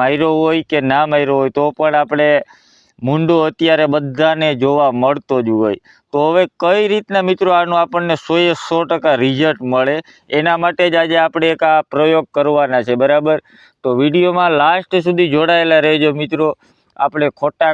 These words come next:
ખર્ચાથી બચી શકીએ એના માટે જ આપણે અત્યારે એક આ પ્રયોગ કરીએ છીએ કે કઈ દવાથી સારું રિઝલ્ટ મળે અને કઈ રીતના દવા આપણે ઉપરથી સ્પ્રે કરવું કે નીચે પાણી ભેગું આપવું કે યુરિયા સાથે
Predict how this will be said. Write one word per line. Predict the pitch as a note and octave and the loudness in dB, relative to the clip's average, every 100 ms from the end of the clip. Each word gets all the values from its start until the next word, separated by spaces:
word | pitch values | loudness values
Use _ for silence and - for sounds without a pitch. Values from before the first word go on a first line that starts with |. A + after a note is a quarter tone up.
| D3 | 0
ખર્ચાથી | D3 B2+ D#3+ D3+ C#3+ | -4 0 0 0 0
બચી | C#3+ C#3 D#3+ | -2 0 0
શકીએ | D#3 D3+ D#3 D3+ C#3+ | 0 0 -2 0 0
એના | D#3+ D#3+ | 0 0
માટે | D#3+ D#3+ E3+ | 0 0 -2
જ | D3+ | 0
આપણે | D3+ D3+ | -2 0
અત્યારે | D3+ D3+ D#3 D3+ D3+ | -2 0 0 0 -2
એક | C#3+ | 0
આ | D3 - | -2 -2
પ્રયોગ | C#3+ D3+ D#3 - | -2 0 0 0
કરીએ | D3 D3+ D#3 C3+ | 0 2 0 -2
છીએ | D#3 D#3 | -2 -2
કે | - C#3 - | -4 -8 -2
કઈ | C#3+ D3+ | 0 0
દવાથી | C#3+ D3 D3+ D3+ C#3+ | 0 2 0 -2 -4
સારું | C3+ C3+ D3 C3+ | 0 0 0 0
રિઝલ્ટ | C#3+ C#3 D#3 | 0 0 -2
મળે | D3 C#3+ D3 A#2+ C#3 | -2 0 2 2 0
અને | C#3 - | -2 -4
કઈ | D#3 D#3+ E3+ | -2 0 0
રીતના | E3 D#3+ D#3+ | -2 -2 -2
દવા | C#3+ D3+ D#3 D3+ | 0 2 4 2
આપણે | D3 D#3 D#3 C#3+ _ - _ - D3 | 2 0 0 0 _ -20 _ -8 -8
ઉપરથી | - E3+ D#3 E3+ D#3 | -2 -4 -2 -2 -4
સ્પ્રે | - D#3+ E3+ D#3 | -2 0 0 0
કરવું | E3 E3 E3 E3 D#3+ | 0 2 2 2 0
કે | D#3 | -2
નીચે | C3 C3 - D#3 - | -4 -4 -2 -4 0
પાણી | C#3 C#3+ D3+ D3 | -2 0 0 -2
ભેગું | C#3+ D#3+ D#3 | -2 0 0
આપવું | D3+ - D#3+ D#3+ | -2 -4 -2 -2
કે | D#3 | 0
યુરિયા | C3 C3 C#3+ E3 D#3+ | 2 2 2 2 0
સાથે | D#3+ D#3 D#3 | -2 -2 0